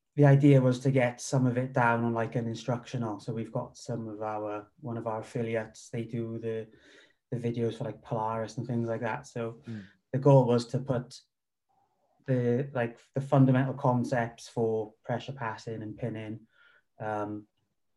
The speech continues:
Speaker 1: and then I've got some, like, p-, some unique techniques, like a way of passing the three quarter mount, or, you know, that, that kind of quarter guard, half guard, where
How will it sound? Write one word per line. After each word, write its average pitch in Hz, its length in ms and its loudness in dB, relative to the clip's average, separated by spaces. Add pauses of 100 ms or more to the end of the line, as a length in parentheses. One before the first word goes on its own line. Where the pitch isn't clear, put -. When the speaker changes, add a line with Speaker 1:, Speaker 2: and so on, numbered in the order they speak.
(440)
Speaker 1:
and 110 120 -8
then 110 400 -6 (400)
I've 117 160 -6
got 120 200 -2
some, 113 360 -4
like, 107 360 -10 (1080)
p-, 151 160 -6
some 135 200 2
unique 131 380 6
techniques, 131 920 -2 (200)
like 120 180 -6
a 123 60 -2
way 123 180 2
of 120 140 -4
passing 123 420 -4
the 117 80 0
three 120 320 -4
quarter 120 640 -2 (920)
mount, 120 480 0
or, 110 180 -4
you 110 80 -8
know, 107 240 -6
that, 123 260 -10
that 113 180 -6
kind 113 160 -4
of 107 100 -8
quarter 117 400 -4
guard, 113 280 -4
half 117 340 -8
guard, 117 320 -2 (1300)
where 117 520 0